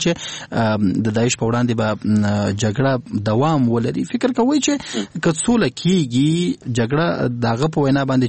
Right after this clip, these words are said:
Speaker 1: چې جګړه دوام پیدا کوي، په همدغه شکل باندې به دا جګړه دوام پیدا کړي، لکه دا اوس چې ده، که نه یو څه، آه، نرمښت او څه کمښت به پکې راشي؟
Speaker 2: هم. زما په فکر باندې چې تر ټولو مهمه دا ده چې، آه، طالب فکر نه کوم چې طالبان دې د امریکا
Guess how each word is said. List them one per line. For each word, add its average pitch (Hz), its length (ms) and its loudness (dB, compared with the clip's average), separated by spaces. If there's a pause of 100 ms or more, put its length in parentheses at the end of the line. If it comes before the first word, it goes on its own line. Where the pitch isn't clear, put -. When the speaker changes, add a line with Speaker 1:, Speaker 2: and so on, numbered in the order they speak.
Speaker 1:
چې 120 80 0 (240)
جګړه 120 220 0 (100)
دوام 135 280 2
پیدا 120 160 0
کوي، 139 240 0
په 131 120 -2
همدغه 147 280 0
شکل 226 360 0
باندې 208 180 2
به 190 80 2
دا 190 120 0
جګړه 185 380 0
دوام 180 160 2
پیدا 170 220 0
کړي، 160 180 -2
لکه 120 120 -2
دا 107 80 -2
اوس 165 260 2
چې - 200 0
ده، 214 60 2 (360)
که 156 80 2
نه 165 120 4 (120)
یو 113 80 2
څه، - 200 0
آه، 117 680 0 (220)
نرمښت 127 420 0
او 107 80 0
څه - 200 -6
کمښت 123 240 2
به - 80 -4
پکې - 240 -8
راشي؟ - 220 -6 (120)
Speaker 2:
هم. 120 100 4 (220)
زما 208 180 4
په 202 160 -6
فکر 214 180 0
باندې 202 360 0 (140)
چې 175 100 2 (440)
تر 135 80 -2 (100)
ټولو 208 180 2 (100)
مهمه 196 220 2
دا 196 140 2
ده 190 120 0 (100)
چې، 165 80 2 (380)
آه، 120 120 0 (120)
طالب 143 220 4 (120)
فکر 180 180 -2
نه 180 100 -2
کوم 170 220 -2
چې - 260 -8
طالبان 131 360 0
دې 131 180 -2
د 107 120 0 (580)
امریکا 120 400 2